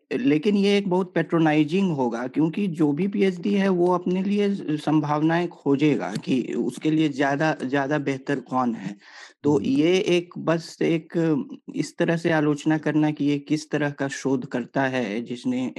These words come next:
Speaker 1: पियून की नौकरी कर ली, लेकिन उसे पियून की नौकरी ज्यादा आकर्षक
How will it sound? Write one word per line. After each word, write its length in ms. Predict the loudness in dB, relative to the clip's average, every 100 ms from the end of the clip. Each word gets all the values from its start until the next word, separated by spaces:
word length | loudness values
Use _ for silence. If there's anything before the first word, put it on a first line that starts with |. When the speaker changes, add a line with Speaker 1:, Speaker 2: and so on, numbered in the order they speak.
| -4 -4 -6 -10
Speaker 1:
पियून 260 | -4 0 0
की 100 | 0
नौकरी 360 | -2 -2 -4 -6
कर 200 | -4 -4
ली, 260 | -2 -4 -6 -20 -12 -6
लेकिन 200 | 0 2
उसे 200 | 2 0
पियून 400 | -2 -2 0 0
की 340 | 0 2 0 0
नौकरी 380 | 0 0 0
ज्यादा 280 | 2 2 2
आकर्षक 520 | 0 0 -2 -2 -2